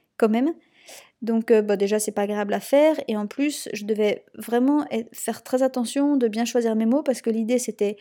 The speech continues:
qu'elles entendent le message pour s'améliorer, sans rentrer dans le conflit ou, ou de, sans se vexer outre mesure et que du coup, ce soit contre-productif, et cetera. Donc, euh, ce soir seulement, hein, je réalise, parce que sur le coup, je me suis pas du tout rendu compte, mais ce soir,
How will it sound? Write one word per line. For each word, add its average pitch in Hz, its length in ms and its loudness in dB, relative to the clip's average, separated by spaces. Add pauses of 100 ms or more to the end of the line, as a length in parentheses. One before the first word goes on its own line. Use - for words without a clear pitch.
(280)
qu'elles 240 200 2
entendent 233 260 0
le 226 100 2
message 226 360 -2
pour - 140 -14
s'améliorer, 208 680 0 (480)
sans 285 440 4
rentrer 226 320 0
dans 214 120 0
le 208 60 -4
conflit 262 640 2
ou, 208 420 -4 (420)
ou 220 120 -6
de, 202 120 -8
sans 220 220 -2
se 208 120 -4
vexer 220 340 -2
outre 226 260 -2
mesure 220 420 2
et 214 60 0
que 190 60 -6
du 190 140 -8
coup, 233 120 -6
ce 220 120 -8
soit 208 140 -4
contre-productif, 208 920 -6
et 226 40 -6
cetera. - 400 -6 (520)
Donc, 233 280 4
euh, 220 420 6
ce - 260 2
soir 269 260 0
seulement, 254 400 2
hein, 226 80 0
je 226 120 -4
réalise, 220 320 -2
parce - 160 -8
que 220 80 -4
sur 220 120 -4
le 220 60 -4
coup, 262 120 -4
je 226 100 -4
me 202 80 -2
suis - 120 -14
pas 220 100 -4
du 214 120 -10
tout 220 100 -6
rendu 214 200 -2
compte, 302 220 -4
mais 240 60 2
ce 220 160 0
soir, 277 320 -4